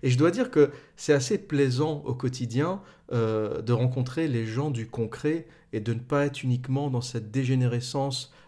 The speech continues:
euh, du manager du tertiaire, dont la seule préoccupation dans la vie est de ne pas, euh, perdre, euh, au change lorsqu'il ira passer ses vacances, euh,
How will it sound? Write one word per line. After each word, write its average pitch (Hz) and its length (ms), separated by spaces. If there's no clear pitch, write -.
euh, 110 260
du 107 220
manager 127 560
du 107 100
tertiaire, 131 680
dont 151 420
la 117 140
seule 147 220
préoccupation 131 800
dans 120 100
la 113 140
vie 175 300
est 160 260
de 127 240
ne 123 140
pas, 156 640
euh, 120 140
perdre, 143 500
euh, 113 220
au 123 100
change 143 560
lorsqu'il 123 540
ira 123 360
passer 120 340
ses 127 140
vacances, 131 600
euh, 104 180